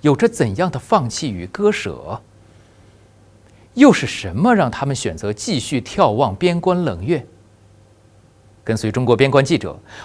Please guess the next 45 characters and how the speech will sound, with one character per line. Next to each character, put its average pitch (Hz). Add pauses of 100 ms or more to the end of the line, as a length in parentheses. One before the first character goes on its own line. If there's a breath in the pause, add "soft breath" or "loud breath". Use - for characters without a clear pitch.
我 160
们 185
一 262
起 160
走 104
进 135
东 220
部 196
战 143
区 131
海 110
军 165
某 117
关 202
通 208
旅， - (840 soft breath)
看 147
看 127
三 156
位 127
延 117
期 208
服 147
役 170
军 226
士 214
的 - (680)
人 120
生 -
选 -
择。 - (1500 loud breath)
好， 143
以 123
上 147
就 123
是 113
今 127
天 117
节 98
目 95
的 92
全 90
部 92
内 101
容， 78